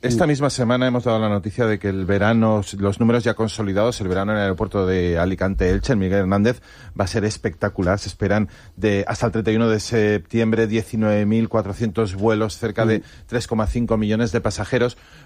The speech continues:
Speaker 1: Pero yo no sé si dentro de eso, que entiendo que para vosotros no es una gran noticia, el
Speaker 2: Mm.
Speaker 1: aumento, mm, quizás haya un, un rayito de esperanza,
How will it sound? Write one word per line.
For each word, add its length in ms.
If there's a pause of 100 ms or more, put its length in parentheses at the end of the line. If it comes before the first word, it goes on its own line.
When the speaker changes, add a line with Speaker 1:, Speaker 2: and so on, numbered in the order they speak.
Speaker 1:
Pero 140
yo 100
no 60
sé 140
si 180
dentro 320
de 160
eso, 280
que 280
entiendo 460
que 120
para 180
vosotros 380
no 140
es 140
una 180
gran 280
noticia, 560 (280)
el 120
Speaker 2:
Mm. 20
Speaker 1:
aumento, 580 (460)
mm, 280 (600)
quizás 280
haya 140
un, 400
un 500
rayito 380
de 60
esperanza, 600